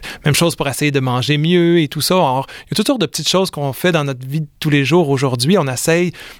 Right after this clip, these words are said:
de rester en santé pour pouvoir vivre vieux, oui, mais aussi pour avoir une qualité de vie au jour le jour. Mais en même temps, il faut pas se faire d'illusions avec ça. Euh, on peut se faire écraser par un autobus, euh, cet après-midi et, euh, voilà, c'est fini.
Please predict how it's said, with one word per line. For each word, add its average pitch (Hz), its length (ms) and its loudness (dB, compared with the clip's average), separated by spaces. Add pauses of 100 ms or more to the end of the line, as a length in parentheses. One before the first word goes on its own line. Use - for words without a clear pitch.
de 139 160 0
rester 131 280 0
en 160 80 0
santé 139 300 -2
pour - 340 -2
pouvoir 151 360 0
vivre 147 200 -2
vieux, 180 140 2
oui, 208 240 4
mais 262 100 4
aussi 165 220 2
pour 156 140 -4
avoir 180 180 0
une 160 80 0
qualité 175 340 2
de 139 120 -2
vie 185 180 4
au 143 140 0
jour 156 180 2
le 147 140 4
jour. 190 260 2 (540)
Mais 156 160 4
en 247 80 2
même 151 200 -2
temps, 226 200 0
il 208 60 -2
faut 143 200 -4
pas 196 360 0
se - 240 -4
faire 170 220 0
d'illusions 147 360 0
avec 127 220 -4
ça. 196 200 0 (360)
Euh, 135 600 -4 (100)
on 147 120 -2
peut 139 160 0
se - 100 0
faire 147 180 0
écraser 139 380 -2
par 143 160 -2
un 139 60 0
autobus, 143 480 2
euh, 135 60 2
cet 151 200 -2
après-midi 147 560 2
et, 135 300 4
euh, 123 40 0
voilà, 131 240 0
c'est 143 120 -6
fini. 143 220 -2